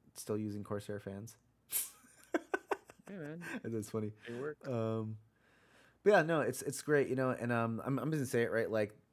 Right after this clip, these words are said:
Speaker 1: this was my call. This is something that I decided to just reach out to the team and do. And we're like, "Yeah, you know, we have an extra one sitting in our, in,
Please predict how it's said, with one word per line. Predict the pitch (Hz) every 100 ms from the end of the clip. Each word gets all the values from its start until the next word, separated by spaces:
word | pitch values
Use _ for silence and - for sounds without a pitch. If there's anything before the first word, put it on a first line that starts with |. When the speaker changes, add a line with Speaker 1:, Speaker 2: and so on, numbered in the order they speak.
| _
Speaker 1:
this | 120 117 139
was | 135
my | 113 107
call. | 110 107
This | 104
is | 110
something | 110 107
that | 101
I | 98
decided | 104 104 104 104 95
to | 107
just | 98 95
reach | 104
out | 101
to | 98
the | 95
team | - 101
and | 95 92
do. | 98 98
And | 95
we're | 98
like, | 95
"Yeah, | 156
you | 156 143
know, | 135
we | 120 123
have | 120
an | 113
extra | 110 -
one | 113
sitting | 107 110 107
in | 104
our, | 98
in, | 87